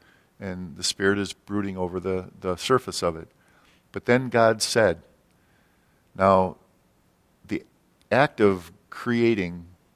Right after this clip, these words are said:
is simply his word. It didn't take any conjuring. It didn't take any, uh, previous material to be there. He simply spoke it,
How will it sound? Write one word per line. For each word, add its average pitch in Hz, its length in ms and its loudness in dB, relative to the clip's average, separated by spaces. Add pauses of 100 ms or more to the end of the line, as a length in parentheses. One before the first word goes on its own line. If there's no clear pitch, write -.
(340)
is - 340 -6 (100)
simply 110 500 -4
his 90 320 -2
word. 85 440 -8 (1000)
It 85 100 -18
didn't 104 280 -8
take 107 260 -6
any 104 160 -4
conjuring. 92 600 -8
It 95 120 -20
didn't 95 240 -8
take - 260 -4
any, 98 360 -6 (500)
uh, 90 340 -2 (240)
previous 117 420 0
material 107 520 0
to 101 160 -10
be 101 180 -6
there. 80 320 -6
He 110 140 -12
simply - 420 -12
spoke - 460 -4
it, - 80 -18